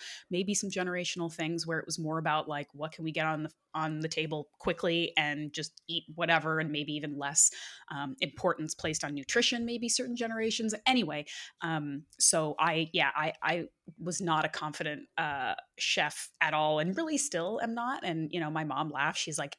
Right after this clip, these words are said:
"If I had guessed when you were a teenager that you were gonna be writing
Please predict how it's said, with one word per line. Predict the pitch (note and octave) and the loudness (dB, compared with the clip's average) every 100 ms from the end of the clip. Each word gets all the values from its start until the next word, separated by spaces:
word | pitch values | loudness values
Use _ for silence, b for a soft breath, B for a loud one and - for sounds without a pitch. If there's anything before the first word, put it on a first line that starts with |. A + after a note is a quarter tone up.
| - | -8
"If | - | 0
I | D#3+ F3+ | 2 0
had | F#3+ E3+ D#3+ B B D3+ | -2 -6 -8 B B -4
guessed | E3 E3 - - | 0 2 0 -2
when | E3 | -4
you | F3 | -2
were | E3 D3+ | 0 -2
a | |
teenager | D3+ D3 D#3 D#3+ F3+ F#3+ | -4 -4 -2 -2 0 -2
that | E3+ - | -2 -6
you | D3 | -4
were | |
gonna | D#3 D3+ | -4 -4
be | D3+ | -4
writing | D3+ D3+ C#3 | -2 0 -2